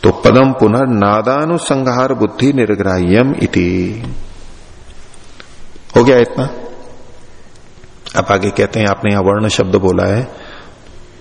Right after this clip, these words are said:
तो वर्ण कैसे होते हैं उसकी और विवेचना कर रहे हैं।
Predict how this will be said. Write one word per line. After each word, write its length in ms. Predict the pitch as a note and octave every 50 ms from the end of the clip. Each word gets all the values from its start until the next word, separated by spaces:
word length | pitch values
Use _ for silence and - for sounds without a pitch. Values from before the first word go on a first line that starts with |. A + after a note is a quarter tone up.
| - - -
तो 60 | -
वर्ण 240 | F2 F#2+ G#2+ A#2 B2
कैसे 300 | A#2+ - A#2+ A2+ - C#3
होते 280 | B2 A#2+ A#2+ A#2+ - C3+
हैं 220 | C#3+ D#3 - - - - - - - - - -
उसकी 220 | - - - - A2+
और 140 | G#2 G2+ G2+
विवेचना 440 | G#2 G2+ G#2 G2+ - - A2+ G#2+
कर 160 | G#2+ - - -
रहे 160 | A2+ B2 C#3+
हैं। 100 | D3